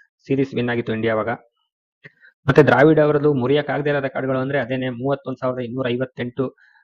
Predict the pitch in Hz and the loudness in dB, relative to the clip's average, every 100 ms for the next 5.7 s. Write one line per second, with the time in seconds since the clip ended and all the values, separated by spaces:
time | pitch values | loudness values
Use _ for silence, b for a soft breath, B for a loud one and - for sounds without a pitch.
0 | b 110 139 135 131 131 123 117 117 131 | b -8 -4 -2 -2 -2 -2 -2 -2 -4
1 | 123 117 117 - b b b - 123 120 | -4 -2 -2 -4 b b b -12 -8 -4
2 | 113 117 131 131 - 123 123 120 131 139 | -4 -2 0 -2 -4 -4 -2 -2 0 -2
3 | 120 135 131 127 127 117 127 123 120 110 | -2 -4 -4 -4 -4 -4 -2 -2 -4 -4
4 | 123 120 123 117 123 127 113 120 120 117 | -6 -4 -6 -4 -4 -4 -4 -4 -4 -2
5 | 120 123 117 117 113 113 131 | -4 -4 -4 -6 -4 -6 -8